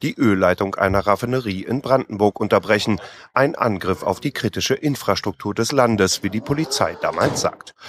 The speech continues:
Und kein Einzelfall. Besonders die Vorfälle rund um die Raffinerie sorgten dafür, dass die Staatsanwaltschaft Neuruppin den Verdacht der Bildung und Unterstützung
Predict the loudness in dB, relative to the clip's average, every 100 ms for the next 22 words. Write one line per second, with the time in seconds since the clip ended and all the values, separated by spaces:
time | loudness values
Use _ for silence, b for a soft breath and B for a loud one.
0 | B 2 2 0 _ -2 0 0 -2 -2
1 | -4 -10 -10 -12 -12 _ _ B B B
2 | 2 4 4 2 -2 -6 0 0 2 2
3 | 2 2 0 -2 -8 -2 0 2 0 0
4 | -2 0 4 4 2 0 0 4 2 2
5 | B B -2 0 -4 -4 0 0 2 0
6 | 2 2 2 -4 -4 -4 -2 -6 -4 -4
7 | -4 B B B 0 2 2 2 0 -2
8 | -2 0 0 0 0 -2 -4 -6 -6 -6
9 | -4 -2 0 2 4 2